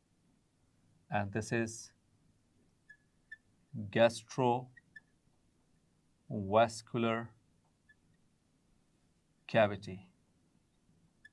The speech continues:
तो सैक ही बन गया थैली, जैसे थैली देखी है आपने, थैली का एक ही मुंह होता है, ठीक है, उसी के अंदर आप सारी चीज़ें रख सकते हैं। इस तरह ये एक सैक है, like सैक,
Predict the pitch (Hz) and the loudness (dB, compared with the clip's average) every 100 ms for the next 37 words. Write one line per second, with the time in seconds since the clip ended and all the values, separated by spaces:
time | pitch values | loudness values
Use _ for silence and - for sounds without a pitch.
0 | _ _ _ - 113 - 123 156 190 143 | _ _ _ -6 -4 10 10 10 8 6
1 | 131 202 - 139 131 147 135 113 123 - | 6 2 12 12 12 12 4 0 0 10
2 | 123 151 147 - 151 143 147 - 113 135 | 10 10 6 10 10 10 8 10 10 10
3 | 147 147 160 175 139 117 101 92 98 107 | 6 8 8 8 8 6 6 0 0 0
4 | 160 143 160 151 135 131 127 - 120 110 | 2 4 4 6 12 12 12 12 10 10
5 | 113 110 - 107 - 143 - - _ _ | 6 2 2 -4 -4 -4 -6 -16 _ _
6 | - 123 127 123 - - - 123 120 113 | -2 0 0 -2 -6 -10 6 12 12 10
7 | - - _ _ - 107 104 - 123 110 | 0 -16 _ _ 0 2 2 6 8 8